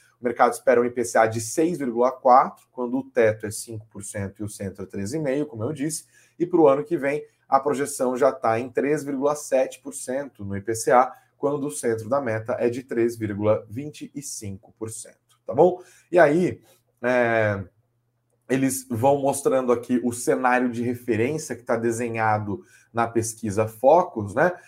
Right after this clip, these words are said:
E o que que esse cenário de referência tá desenhado? Ele prevê uma taxa de câmbio partindo de cinco reais e cinco centavos,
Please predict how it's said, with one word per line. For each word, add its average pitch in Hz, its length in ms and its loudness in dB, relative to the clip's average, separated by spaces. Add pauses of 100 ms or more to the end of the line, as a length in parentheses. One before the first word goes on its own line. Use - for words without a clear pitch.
(140)
E 127 60 0
o - 20 2
que 175 120 -6
que 190 120 -2
esse 180 160 -2
cenário 139 440 2
de 131 100 -4
referência 123 720 -2
tá 120 80 -4
desenhado? 110 720 -4 (280)
Ele 123 180 2
prevê 123 680 4
uma 123 240 0
taxa 123 400 2
de 113 100 -8
câmbio 117 320 -2
partindo 120 440 -2
de 113 120 -10
cinco 131 340 -10
reais 117 340 2
e 110 40 -4
cinco 110 320 -8
centavos, 139 640 4